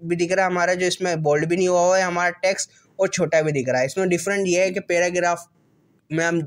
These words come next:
पैराग्राफ आपको मालूम है कि कैसे लिखते हैं और हेडिंग हमारी हेडिंग होती है।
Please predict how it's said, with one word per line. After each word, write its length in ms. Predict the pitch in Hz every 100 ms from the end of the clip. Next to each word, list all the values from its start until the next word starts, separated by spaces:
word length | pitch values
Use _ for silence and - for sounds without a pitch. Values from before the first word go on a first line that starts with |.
| - -
पैराग्राफ 380 | 156 160 165 165
आपको 240 | 160 160
मालूम 360 | 165 151 151 175
है 60 | 175
कि 360 | - - -
कैसे 260 | 165 165 180
लिखते 200 | 170 190
हैं 60 |
और 60 | 170
हेडिंग 300 | 151 147 175
हमारी 260 | 160 156 165
हेडिंग 260 | 131 139
होती 260 | 143 139
है। 80 | 139